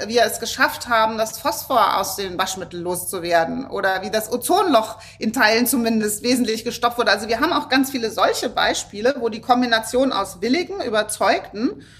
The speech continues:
und Regeln und Gesetzesgebungen, wo die dazu geführt hat, dass wir ganz schnell auch die Kurve kratzen. Und jetzt muss man eben sagen,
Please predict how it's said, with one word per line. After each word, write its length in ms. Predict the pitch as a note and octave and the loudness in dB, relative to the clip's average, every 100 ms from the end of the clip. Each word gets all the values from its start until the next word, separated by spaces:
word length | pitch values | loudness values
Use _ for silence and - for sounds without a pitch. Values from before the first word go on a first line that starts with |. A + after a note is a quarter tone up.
| - - | -20 -2
und 260 | B3+ A#3+ G#3+ | 0 2 2
Regeln 500 | B3 D#4+ B3 F#3 F3 | 0 2 0 -2 -4
und 200 | G3 - | -10 -8
Gesetzesgebungen, 1200 | G3+ C4 - F4+ - - F#3+ E3+ D3+ D#3 D3+ D3+ - - - - | 0 0 0 -6 -6 -4 -4 -2 -4 -4 -8 -12 -18 -20 -20 -6
wo 120 | A3+ | -4
die 260 | A3+ B3+ F4+ | 0 2 4
dazu 380 | D4 - D4+ | 2 0 -4
geführt 440 | B3 - B3 C#4 C4+ | -4 -2 0 2 2
hat, 160 | B3 | 2
dass 200 | A#3+ A#3+ | 2 0
wir 80 | A#3 | -2
ganz 340 | - B3+ D#4 - | 2 2 2 0
schnell 320 | A3+ A#3 C4+ | 2 4 4
auch 200 | - - | 0 -2
die 100 | A3+ | -10
Kurve 340 | - A3 A3+ | -2 0 0
kratzen. 680 | - - G2+ - - C#3 - - - | -4 -4 -4 -6 -10 -12 -14 -20 -16
Und 120 | G3 F#3+ | -12 0
jetzt 320 | G#3 C#4+ D4 | 0 0 -2
muss 180 | C#4 C4+ | -2 2
man 160 | B3+ | 0
eben 320 | A3 A3+ A3+ A3 | 2 -2 -2 -2
sagen, 440 | G3+ G#3+ A3+ | 2 2 0